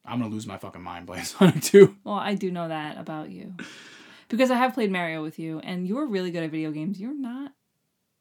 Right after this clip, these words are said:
Speaker 2: And I'm talking about, like, the new Marios on, like, the Switch, like, the
Speaker 1: Mm-hmm.
Speaker 2: new. It's not your thing.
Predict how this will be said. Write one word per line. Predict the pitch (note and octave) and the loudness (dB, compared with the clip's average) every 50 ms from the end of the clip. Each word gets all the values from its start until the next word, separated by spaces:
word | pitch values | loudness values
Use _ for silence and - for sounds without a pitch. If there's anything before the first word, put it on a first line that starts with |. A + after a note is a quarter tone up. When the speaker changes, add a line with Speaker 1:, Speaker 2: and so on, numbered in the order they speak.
| _ - | _ -2
Speaker 2:
And | - A3 | 0 2
I'm | A#3+ | 4
talking | A#3 D#4 | 4 4
about, | C#4+ C4+ A#3+ | 2 2 0
like, | G3 - | -2 0
the | G3+ F#3+ | -2 0
new | F#3+ F3+ F3+ F3+ | 0 0 0 -2
Marios | E3+ D#3+ D#3 - - - - - D#3+ D#3+ E3 | -2 -4 -6 -6 -8 -10 -10 -10 -10 -10 -10
on, | D#3+ D#3+ | -8 -8
like, | D#3 D3+ D#3 - | -8 -8 -10 -10
the | E3 | -10
Switch, | - - - - - - - - - | -12 -12 -12 -12 -14 -14 -16 -14 -12
like, | - - - - | -12 -10 -8 -6
the | E3 | -4
Speaker 1:
Mm-hmm. | D3 - G3+ | 0 2 4
Speaker 2:
new. | A#3 C4 D#3+ - _ _ _ _ _ _ _ _ _ _ _ _ _ - | 4 2 0 -4 _ _ _ _ _ _ _ _ _ _ _ _ _ -12
It's | - G3+ | -6 -2
not | C4+ D#4 C#4 | 0 2 2
your | C#4+ D4+ B3 | 2 0 0
thing. | C4 C4+ C4+ A3 F#3 F#3 D#3 | 0 0 0 0 -2 -4 -10